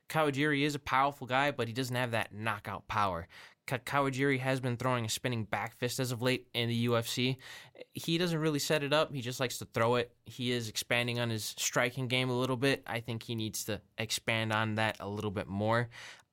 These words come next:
I do like this fight very much. It's a very underrated fight, but I think Cub Swanson's gonna take it from Tetsuya Kawajiri. I think Cub Swanson's gonna be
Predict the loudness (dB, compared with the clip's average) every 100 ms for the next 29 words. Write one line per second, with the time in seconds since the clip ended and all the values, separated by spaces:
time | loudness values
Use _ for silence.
0 | 0 0 0 2 2 2 -4 0 0 2
1 | 2 2 2 0 -2 -4 0 0 0 -2
2 | 0 2 0 -4 0 2 2 -2 -8 -6
3 | -6 -6 -6 -4 0 0 0 -4 -4 -4
4 | -2 -2 -4 -6 -6 -6 -4 -4 -2 -2
5 | -2 -2 -2 -2 -2 -2 -2 -2 -2 0
6 | 0 0 -4 -6 -4 -4